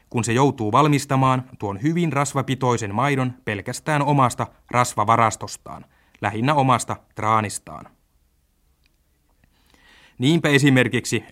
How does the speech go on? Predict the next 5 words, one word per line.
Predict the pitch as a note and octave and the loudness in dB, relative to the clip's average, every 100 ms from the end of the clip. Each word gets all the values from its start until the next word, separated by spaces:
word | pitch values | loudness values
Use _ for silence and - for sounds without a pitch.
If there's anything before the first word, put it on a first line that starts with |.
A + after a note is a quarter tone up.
| G#2 | -6
Grönlannin | A2 A#2+ C#3+ D#3+ D3 | -2 0 2 0 0
hyljeemä | C#3+ D3 C#3+ C#3 C#3 C3+ - - _ _ | 2 2 2 2 2 0 -2 -12 _ _
laihtuu | A2 F#2+ - E3+ D#3+ | -4 -4 -4 0 2
pariviikkoisena | E3 D3+ C#3+ C#3 C3+ C3+ C3 B2+ A2+ | 4 4 2 0 -2 -4 -2 -2 -2
imetysaikana | B2+ C3 A2 G#2 A#2 B2 A2+ G#2+ | 0 0 0 -2 0 0 0 -4